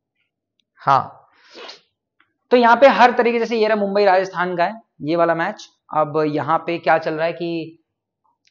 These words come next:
फ़ोर्टी नाइन से ज्यादा रन बनेंगे पहले छह ओवर में, यस या नो, ये सब कर सकते हो। मुझे लगता है यस, ये आप यस कर सकते हैं। और मुंबई to win against राजस्थान रॉयल्स,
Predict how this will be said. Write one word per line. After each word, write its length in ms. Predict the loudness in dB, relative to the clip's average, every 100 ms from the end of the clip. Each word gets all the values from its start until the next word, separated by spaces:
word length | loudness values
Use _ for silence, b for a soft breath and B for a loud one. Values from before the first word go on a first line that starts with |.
| _
फ़ोर्टी 280 | -2 0 0
नाइन 220 | 0 -4
से 120 | -4 0
ज्यादा 220 | 2 2
रन 160 | 0 -2
बनेंगे 300 | -6 -8 -10
पहले 360 | -6 -6 -4
छह 160 | -6 -4
ओवर 180 | -4 -4
में, 100 | -6
यस 420 | -4 -4 -4 -10 -8
या 140 | -6
नो, 360 | -6 -8 -12 -10
ये 100 | -8
सब 160 | -6 -6
कर 120 | -8
सकते 240 | -8 -10
हो। 80 | -10
मुझे 180 | -8 -6
लगता 240 | -4 -4 -4
है 180 | -4
यस, 220 | -4 -6 -10 -20 _ -8
ये 100 | -2
आप 160 | -2 -2
यस 200 | -4 -6
कर 100 | -8
सकते 280 | -12 -12 -12
हैं। 200 | -14 -14 b b b b _ -2
और 340 | 4 4 4
मुंबई 340 | 0 -2 0 0
to 180 | 0 -2
win 200 | 0 0
against 480 | 0 -2 -4 -10 -6
राजस्थान 560 | -2 0 0 0 2
रॉयल्स, 280 | 2 2 0